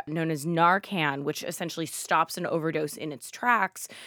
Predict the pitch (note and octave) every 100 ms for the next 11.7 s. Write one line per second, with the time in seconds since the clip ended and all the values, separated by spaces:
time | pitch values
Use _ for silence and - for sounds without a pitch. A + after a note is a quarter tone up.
0 | - - G#3 G#3+ G#3 G3+ A3 G3+ E3+ D#3+
1 | B3 G#3 - - F#3 G3+ - A#3 A3 G3
2 | F#3+ F#3+ F#3 - G3 G3+ G3+ G3 F3+ E3+
3 | E3 - E3+ D#3 D#3 - - D#3+ D#3 -
4 | - - G#3+ - - G#3+ F3+ E3+ - F#3+
5 | G3 - F#3+ D#3+ D#3+ C#3+ - - - G#3+
6 | G3+ G#3 G3 F3 A3 F3+ E3 - - F#3+
7 | - F#3 F#3 E3+ E3 E3+ D#3+ D#3+ - -
8 | E3+ D3+ E3 E3 E3+ E3+ - - - A3+
9 | C#4+ G#3 - - - - - F#3+ F#3 E3+
10 | - A3+ A3 G3+ - - - F#3+ F#3 G3+
11 | A3+ C4+ C4 A#3+ B3+ C3